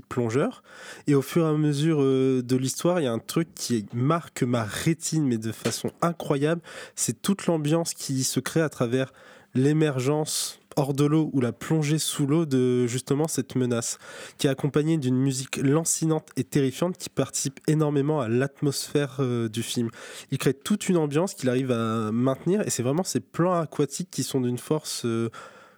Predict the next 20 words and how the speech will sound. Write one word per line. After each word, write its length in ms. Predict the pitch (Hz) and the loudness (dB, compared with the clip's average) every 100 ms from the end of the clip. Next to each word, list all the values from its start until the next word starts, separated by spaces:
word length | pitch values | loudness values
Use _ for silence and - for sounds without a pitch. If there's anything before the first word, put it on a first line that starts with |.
| _ _ _ _ - - | _ _ _ _ -20 -4
incroyable. 580 | 160 160 - 147 123 107 - - | -2 0 0 0 0 -2 -8 -6
Bon, 160 | - 143 135 | 0 2 0
après, 280 | 135 165 | 0 2
le 460 | 160 135 131 127 123 - | 4 4 4 2 0 -2
combat 420 | - 143 139 143 | 0 2 2 2
est 140 | 131 | 0
immédiatement 560 | 147 139 135 131 - 139 | 0 2 2 2 0 -2
disproportionné. 880 | 123 131 - 131 - 127 - 131 143 | 0 -4 -2 -4 -2 -4 0 0 0
Comme 180 | 135 113 | 0 -2
je 100 | 113 | -2
disais, 300 | 113 117 135 | -2 0 0
euh, 200 | 110 107 | 0 0
l'Ultime 480 | 120 135 - 143 | 0 0 0 2
Légion, 540 | 131 123 123 139 135 113 | 2 2 0 0 0 -2
euh, 20 | |
qui 160 | - 127 | -2 -2
effraie 180 | - | -2
toutes 240 | 123 165 - | -4 -4 -2
les 160 | 147 | 0
autres 160 | 147 - | 0 -4